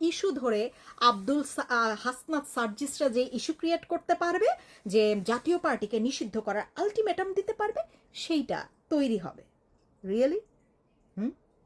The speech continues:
<laughs> মানে, আ, আ, কোথার থেকে কোথায়? আর্মিরা পিটাইলো। আপনার, আপনার যদি হ্যাডাম থাকে, আপনি আর্মিদের ইয়া করে ক্ষমতাচ্যুত করে দেখেন।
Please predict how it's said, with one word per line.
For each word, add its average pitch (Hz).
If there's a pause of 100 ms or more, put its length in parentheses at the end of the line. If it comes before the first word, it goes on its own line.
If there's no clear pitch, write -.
(420)
<laughs> 254 (240)
মানে, 277
আ, 277
আ, 277 (100)
কোথার 494 (120)
থেকে 339
কোথায়? - (360)
আর্মিরা 415
পিটাইলো। 233
আপনার, 320 (180)
আপনার 370
যদি 339
হ্যাডাম 269
থাকে, 190 (260)
আপনি -
আর্মিদের 370
ইয়া 370
করে 381
ক্ষমতাচ্যুত 370
করে 320
দেখেন। 214